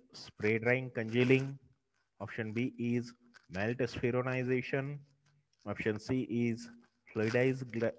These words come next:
granulation, option D is extrusion spheronization.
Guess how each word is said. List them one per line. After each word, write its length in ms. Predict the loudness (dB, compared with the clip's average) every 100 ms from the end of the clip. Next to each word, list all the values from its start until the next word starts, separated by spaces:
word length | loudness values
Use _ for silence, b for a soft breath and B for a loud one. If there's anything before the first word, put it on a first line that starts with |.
| -2
granulation, 880 | 0 2 2 0 0 -2 -4 -4 -10 _ -10
option 320 | -4 -2 0
D 200 | 0 0
is 400 | 0 0 -2 -6 -16 -8
extrusion 840 | -8 -8 -16 0 0 2 0 0 -12 _ _
spheronization. 1000 | -18 0 2 2 0 -2 -2 -2 -4 -8